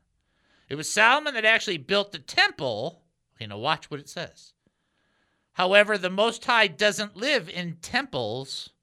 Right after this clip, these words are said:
made by human hands. As the prophet said, "Heaven is my throne, earth is my footstool." Could you ever build a temple as good as that? Asked the Lord. Now, why I'm gonna leave that there, oh, and here's the rest of that verse. "Could you build a dwelling place for me?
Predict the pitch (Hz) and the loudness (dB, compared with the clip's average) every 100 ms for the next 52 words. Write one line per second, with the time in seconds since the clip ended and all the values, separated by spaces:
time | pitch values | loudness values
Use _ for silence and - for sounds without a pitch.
0 | _ _ _ _ 139 160 160 151 156 147 | _ _ _ _ 0 2 2 0 0 0
1 | - 160 156 156 143 180 120 - _ - | -4 -10 -8 -10 -10 -10 -10 -14 _ -20
2 | - - _ _ _ _ _ _ _ _ | -20 -20 _ _ _ _ _ _ _ _
3 | _ _ - 147 143 110 143 156 143 147 | _ _ -4 0 0 -4 -6 -2 -2 -4
4 | 131 151 127 117 131 135 123 123 117 - | -8 -4 -4 -2 -4 -4 -8 -8 -10 -8
5 | 139 117 123 117 113 120 120 - 165 - | -10 -8 -8 -8 -10 -10 -12 -10 -14 -12
6 | 104 87 _ - _ 151 117 127 - 151 | -12 -12 _ -20 _ -12 -10 -12 -6 -6
7 | 165 139 147 131 123 - 160 156 156 156 | -6 -6 -6 -6 -10 -10 -8 -8 -8 -8
8 | 156 _ _ _ - 120 113 101 135 139 | -10 _ _ _ -12 -10 -10 -8 -4 -4
9 | 143 123 123 107 120 101 - _ 90 90 | -4 -10 -10 -8 -6 -6 -10 _ -18 -16
10 | - 98 87 80 - _ _ _ _ _ | -16 -16 -14 -16 -18 _ _ _ _ _
11 | _ - 131 143 170 208 247 220 190 160 | _ -12 -8 -2 4 6 4 2 -2 -4
12 | 156 185 254 233 190 156 127 - 117 104 | -6 -2 -2 -2 2 2 0 -6 -4 -2
13 | 98 127 135 135 160 151 156 160 143 113 | -4 -6 -6 -2 -2 -4 -2 -2 -2 -4
14 | 113 - - 139 147 117 175 165 131 151 | -6 -8 -10 -8 -8 -4 -4 -4 -6 -6
15 | 151 143 143 131 - 123 117 117 | -6 -8 -8 -10 -12 -8 -8 -8